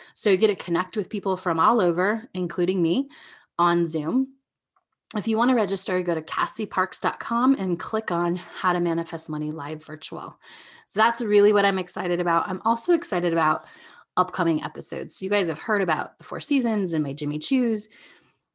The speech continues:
And I'm gonna do an episode on financial freedom and how I manifested that as kind of a wrap up to this segment where I'm teaching you my stories. And then I threw in this because it's felt fun,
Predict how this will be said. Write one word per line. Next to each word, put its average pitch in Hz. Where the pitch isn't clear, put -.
And 185
I'm 185
gonna 190
do 180
an 170
episode 165
on 151
financial 175
freedom 180
and 175
how 165
I 165
manifested 160
that 151
as 170
kind 160
of 151
a 151
wrap 156
up 156
to 185
this 180
segment 175
where 170
I'm 165
teaching 170
you 170
my 165
stories. 160
And 160
then 156
I 156
threw 165
in 160
this 165
because 165
it's -
felt -
fun, 202